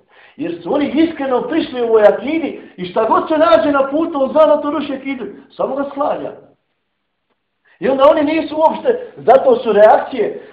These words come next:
ashaba Allahova poslanika, sallallahu alejhi, bile žestoke. Kad? Kad se darne poslanik, sallallahu alejhi ve sellem. Pa šta kaže onaj? „Budi pravedan, Muhammede.”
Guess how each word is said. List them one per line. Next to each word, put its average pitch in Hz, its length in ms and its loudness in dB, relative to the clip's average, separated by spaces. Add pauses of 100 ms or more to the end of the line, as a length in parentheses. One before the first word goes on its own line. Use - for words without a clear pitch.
ashaba 262 500 4
Allahova 254 540 4
poslanika, 240 520 -2 (260)
sallallahu 233 360 4
alejhi, 240 160 2
bile 240 180 2
žestoke. 202 720 -2 (160)
Kad? - 380 2 (160)
Kad 120 180 -16
se 147 60 -10
darne 247 420 2
poslanik, 226 400 -2
sallallahu 208 340 2
alejhi 185 180 -4
ve - 0 -
sellem. - 280 -10 (840)
Pa 135 100 -16
šta 247 180 -6
kaže 285 300 2
onaj? 277 320 0 (1900)
„Budi 277 260 -2
pravedan, 330 420 6
Muhammede.” 226 460 -2